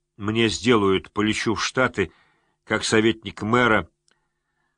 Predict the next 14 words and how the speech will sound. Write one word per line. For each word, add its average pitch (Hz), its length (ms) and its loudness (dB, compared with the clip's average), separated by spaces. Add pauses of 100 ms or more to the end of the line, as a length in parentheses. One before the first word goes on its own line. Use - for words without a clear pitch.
справочку 135 680 2
подготовят. 117 800 2 (1300)
Но 117 180 2
главное — 143 720 4 (1120)
сначала 139 580 2
туда 139 380 4
отправить 131 520 0
тебя. 101 500 0 (1200)
А 98 160 -2
тут - 320 -6 (160)
заковыка. 82 720 -4 (1120)
Видишь, 117 380 -2 (760)
какая 147 420 2
лажа 101 600 4